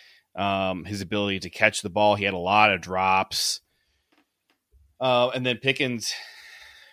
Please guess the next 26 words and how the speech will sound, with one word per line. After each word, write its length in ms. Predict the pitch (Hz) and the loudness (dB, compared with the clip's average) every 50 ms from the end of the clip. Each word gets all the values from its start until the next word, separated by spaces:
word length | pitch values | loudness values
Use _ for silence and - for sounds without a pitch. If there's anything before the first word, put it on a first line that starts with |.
| _ - | _ -18
right 420 | 123 113 110 117 123 127 135 131 - - | -14 -6 0 4 4 4 4 2 0 0
there, 280 | 131 123 123 117 - - | 0 0 0 0 -2 -4
right 220 | 110 120 131 123 | -2 -2 -2 -2
in 240 | 104 117 123 139 143 | -2 -4 -6 -4 -4
there. 340 | 131 120 101 98 95 92 98 _ - | -2 -2 -2 -2 -4 -6 -10 _ -16
You 120 | 110 107 | -12 -8
know, 200 | 107 104 101 104 | -6 -6 -4 -6
y-, 260 | 104 - 113 104 104 - _ | -6 -8 -10 -14 -14 -16 _
you, 360 | - 123 117 113 117 110 107 - _ _ | -16 -12 -10 -10 -10 -10 -12 -16 _ _
there's 240 | - 117 110 104 101 | -8 -8 -8 -6 -8
no 640 | 107 107 107 107 117 120 127 131 135 143 143 156 - _ | -8 -6 -4 0 0 2 2 2 0 0 -4 -6 -10 _
denying 480 | - 120 117 113 110 113 113 110 110 98 | -10 -6 -4 -4 -2 -2 -2 -2 -2 -4
the 80 | 98 | -8
talent 540 | - - - 110 107 104 101 92 87 78 _ - | -12 -8 -6 -4 -4 -4 -4 -6 -8 -12 _ -12
at 100 | 95 92 | -10 -8
all. 320 | 95 90 85 73 - - _ _ _ _ _ _ _ _ _ _ - | -6 -6 -8 -8 -12 -16 _ _ _ _ _ _ _ _ _ _ -10
And 80 | 98 | -8
I, 40 | 104 - | -8 -6
and 100 | - 110 | -4 -4
I 100 | 110 110 | -4 -4
think 240 | 107 - 120 113 101 | -4 -4 -6 -6 -6
that 100 | 113 104 | -8 -12
he's 220 | - 117 113 101 - | -10 -10 -10 -10 -8
such 300 | - - 120 117 - - 110 | -6 -4 -4 -4 -6 -8 -8
a 100 | 110 104 | -8 -8
well-rounded 1200 | 95 92 98 110 117 117 113 107 92 82 87 101 107 113 113 113 110 101 107 101 92 90 87 | -8 -8 -4 0 0 0 0 -2 -4 -8 -4 -2 -2 -2 -2 -4 -6 -6 -6 -8 -8 -8 -12